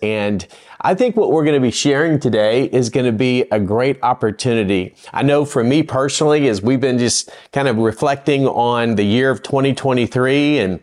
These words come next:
even obviously, like most of us are doing, preparing and laying the wo-, laying the,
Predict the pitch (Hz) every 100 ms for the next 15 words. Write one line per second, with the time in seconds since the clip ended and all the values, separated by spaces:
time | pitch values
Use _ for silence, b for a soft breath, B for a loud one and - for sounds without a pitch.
0 | B B B 101 123 117 127 131 143 131
1 | 117 107 120 127 147 123 131 131 127 151
2 | 113 131 131 104 - 135 139 143 143 107
3 | 95 107 123 139 127 127 123 107 117 135
4 | 143 117 107